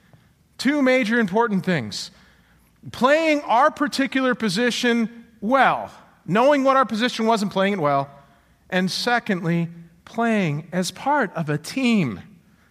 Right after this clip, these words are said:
Just in case you're not sure what a winning team looks like because you're hearing about my high school team, let me, let me show you a few. See if you can identify the same time period.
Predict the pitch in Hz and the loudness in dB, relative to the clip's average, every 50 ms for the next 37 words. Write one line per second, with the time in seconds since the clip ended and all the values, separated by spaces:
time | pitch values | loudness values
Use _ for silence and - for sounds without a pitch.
0 | _ _ _ _ _ _ _ _ _ _ - 285 311 - 349 320 247 - 269 254 | _ _ _ _ _ _ _ _ _ _ -4 -4 -4 -2 -2 -2 0 0 0 -2
1 | - - 214 208 214 214 180 - 220 226 196 180 165 151 151 175 196 196 175 156 | 0 0 0 0 0 0 0 -2 0 2 2 4 2 2 2 2 0 0 0 -2
2 | - 208 196 180 180 185 - - 151 143 160 165 - 139 - 165 143 123 135 131 | -2 0 0 2 0 0 -2 0 -2 -2 -2 -2 -4 -10 -6 -6 -6 -4 -4 -6
3 | 131 - - - - - - 180 180 180 170 160 139 147 147 151 151 147 160 175 | -6 -8 -12 -20 -20 -8 -2 0 0 2 0 0 0 0 -2 0 -2 0 0 0
4 | 170 - - 120 113 - - 135 127 147 151 - - - - - - 190 240 320 | -2 -2 -6 -8 -8 -6 -4 -4 -4 -4 -6 -8 -12 -20 -20 -10 -4 -2 -2 -2
5 | 320 233 240 240 294 254 - - 240 214 165 143 - 139 120 104 95 - - - | -2 -2 -2 -2 -2 -2 0 0 0 0 0 -2 -2 -4 -6 -6 -6 -10 -14 -8
6 | - 285 247 - 247 214 220 185 170 180 185 180 170 165 139 120 113 107 - - | -6 -4 -4 -4 -2 -2 0 0 0 2 0 0 0 0 -2 -2 -2 -6 -4 -2
7 | 202 214 247 262 - - 233 220 208 190 175 185 180 185 202 233 247 233 | 0 0 0 0 0 0 2 2 2 0 0 0 2 2 4 2 2 0